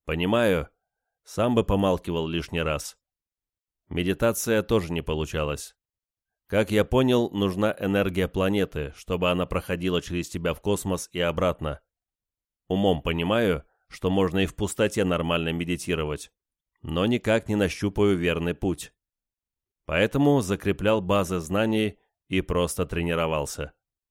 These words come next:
В отличие от крейсера, курьер значительно быстрее разгонялся и трясло поменьше, чем на крейсере – но вот должности навигатора на курьере не было, путь рассчитывался автоматически,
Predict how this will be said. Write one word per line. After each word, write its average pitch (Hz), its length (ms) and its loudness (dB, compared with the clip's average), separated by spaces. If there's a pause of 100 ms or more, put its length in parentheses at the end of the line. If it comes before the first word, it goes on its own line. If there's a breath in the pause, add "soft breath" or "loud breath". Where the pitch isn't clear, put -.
(920)
В 80 100 -4
отличие 135 460 2
от 120 100 0
крейсера, 131 560 2
курьер 98 400 2
значительно 98 580 0
быстрее 92 460 0
разгонялся 87 800 0 (340)
и 98 120 -2
трясло 95 420 0
поменьше, 113 480 2
чем 104 220 0
на 104 100 2
крейсере – 101 640 0 (460)
но 104 180 2
вот 131 180 2
должности 113 520 2
навигатора 95 640 2
на 104 120 2
курьере 87 460 0
не 80 180 0
было, 104 340 2 (540)
путь 127 240 0
рассчитывался 113 800 2
автоматически, 87 920 -2